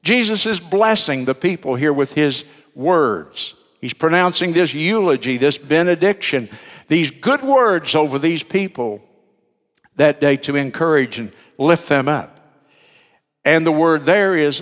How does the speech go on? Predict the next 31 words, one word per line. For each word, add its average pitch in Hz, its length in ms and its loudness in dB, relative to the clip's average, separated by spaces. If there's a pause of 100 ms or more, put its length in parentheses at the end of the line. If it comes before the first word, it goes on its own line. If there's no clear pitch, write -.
(100)
makarios, 147 1040 -2
but 175 120 4
it 233 140 0
means 156 300 0
the 233 80 -4
same 135 340 -2
thing 131 320 -4
as 165 140 -4
the 156 80 -4
word 123 300 -4
here 135 200 0
in 135 100 -4
Psalm 131 300 -2
number 151 240 -4
one. 151 400 -10 (380)
It 202 240 0
means 190 520 0
to 175 160 2
have 160 360 0
God's 143 380 -2
power 131 600 -2
working 139 560 -4
in 131 160 -4
your 156 160 -6
life. - 680 -14 (1160)
"Blessed 220 480 4
are 202 100 4
the 180 120 2
poor 226 460 2
in 165 160 2
spirit, - 840 -2